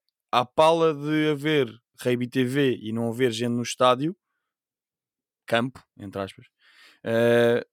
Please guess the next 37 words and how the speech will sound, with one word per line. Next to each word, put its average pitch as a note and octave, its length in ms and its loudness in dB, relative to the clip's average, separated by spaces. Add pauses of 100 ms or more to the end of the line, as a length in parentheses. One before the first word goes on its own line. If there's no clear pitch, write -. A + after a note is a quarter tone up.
(180)
ouve-se C#3 380 2
muitas C3+ 340 -2
coisas. C3 400 -2 (460)
Epá, G#2+ 260 -14 (120)
e A#2 140 -10
coisas, E3+ 640 -2 (600)
ehm, E3 760 2
ao D#3 140 2
nível E3+ 300 2
do E3+ 100 -6
futebol. D3+ 640 0
E, D3 200 -4
e D3+ 120 0
não E3 260 2
é F3 180 2
só F3+ 560 0
em F3 200 -2
X, - 280 -6 (280)
X F#3+ 500 0
e F#3 80 0
Y F#3+ 360 2
campos G3 360 -2
que F#3+ 160 -2
a F#3 60 2
malta F#3+ 400 2
tinha F#3+ 320 -2
a F#3 60 2
ideia F#3+ 320 2
que - 160 -14
sim, G3+ 340 -2
é D3+ 100 2
sempre F3 320 -2
aqui. D#3 200 -4
Não. C3+ 320 2 (280)
Ouvem-se C#3+ 400 0
coisas F#3+ 380 2
vindas D#3+ 520 -6